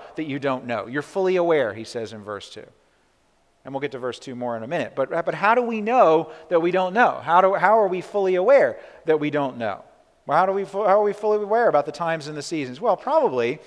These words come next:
most importantly, because Jesus said that we wouldn't know about the times and the season. In fact, he made it,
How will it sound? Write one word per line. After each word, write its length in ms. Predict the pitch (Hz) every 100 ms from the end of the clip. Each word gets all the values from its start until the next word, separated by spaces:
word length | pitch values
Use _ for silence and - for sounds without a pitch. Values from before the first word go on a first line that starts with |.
| - -
most 220 | 185 180
importantly, 480 | 175 262 247 151 143
because 320 | 180 196 185
Jesus 540 | - 214 233 180 170 - _ _
said 420 | - - 302 143 127
that 120 | 160
we 100 | 151
wouldn't 320 | 147 143 139
know 340 | 135 120 98 113
about 260 | 123 113
the 80 | -
times 400 | 107 120 110 107
and 100 | 110
the 60 | 107
season. 360 | - 98 101 131
In 60 |
fact, 280 | 143 226 202
he 100 | 202
made 200 | 202 190
it, 180 | 180 185